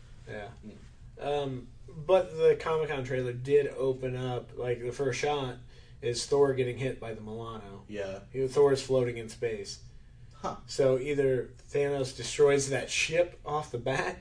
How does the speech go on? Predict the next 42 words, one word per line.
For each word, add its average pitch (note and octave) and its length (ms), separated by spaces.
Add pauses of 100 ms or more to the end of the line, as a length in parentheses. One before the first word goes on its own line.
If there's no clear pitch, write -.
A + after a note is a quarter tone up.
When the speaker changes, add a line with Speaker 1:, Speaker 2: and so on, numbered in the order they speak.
Speaker 2:
Fuck. - 640 (1120)
He A2+ 120
kills C3 260
the B2 100
entire A#2+ 340
Asgardian A#2 580
race. G#2 440 (120)
Speaker 1:
Which A#3 300
I F#3+ 160
think G#3+ 200
would D#3+ 100
be C3+ 140
a B2 120
huge B2+ 540
cop-out. - 500 (140)
Speaker 2:
Yeah, C3 280
it A#2 120
would. G2 320 (180)
Speaker 1:
I, D#3 180
I D#3+ 200
would E3+ 120
have D#3+ 80
rather D3+ 340
it B2+ 220
just B2 260 (140)
happened B2 360
in A2+ 140
this. A2+ 400 (100)
Speaker 2:
Also, D3+ 420 (220)
Thor's C#3+ 340
not A#2 200
gonna A2 100
stay G#2+ 220
blind F#2 360 (160)
in G2 120
that F2+ 240 (100)
eye. F#2 200 (320)
It's A2 260
not F#2 220
gonna F2 200
happen. - 260 (320)
Speaker 1:
Why? E3 260